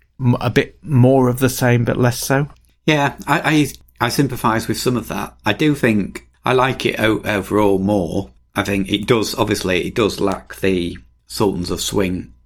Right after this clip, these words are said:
Speaker 2: banger on there, but I do think overall it doesn't have the weak spot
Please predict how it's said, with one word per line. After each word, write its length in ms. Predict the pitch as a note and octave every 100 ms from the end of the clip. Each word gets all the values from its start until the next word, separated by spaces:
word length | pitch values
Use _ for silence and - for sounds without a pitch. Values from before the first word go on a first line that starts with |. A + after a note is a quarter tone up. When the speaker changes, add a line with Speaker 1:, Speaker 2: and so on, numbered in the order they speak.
| -
Speaker 2:
banger 440 | G2 F#2 F2+ F2 - -
on 220 | G2+ F2+
there, 320 | E2+ E2 F2 - _ _
but 380 | G2+ F#2 - - -
I 80 |
do 160 | G2 G#2
think 200 | G2+ F#2+
overall 400 | G2+ F#2+ F#2+ F#2+
it 100 | F2+ F2+
doesn't 260 | G2+ G2
have 200 | F#2+ F#2+
the 80 | G2+
weak 400 | F#2+ G#2 - -
spot 400 | - - - -